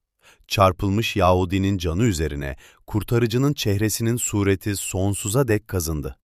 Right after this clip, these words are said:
Konuşulan sözler dehşet verici bir güçle kalbinin derinliklerine işledi.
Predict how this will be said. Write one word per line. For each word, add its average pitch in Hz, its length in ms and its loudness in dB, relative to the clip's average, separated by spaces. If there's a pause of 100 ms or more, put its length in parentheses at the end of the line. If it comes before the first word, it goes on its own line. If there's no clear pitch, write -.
(640)
Konuşulan 113 520 2
sözler 73 500 -2 (300)
dehşet 104 520 2
verici 95 340 0
bir 95 60 -4
güçle 82 480 -2 (240)
kalbinin 104 560 2
derinliklerine 90 680 2
işledi. - 440 -8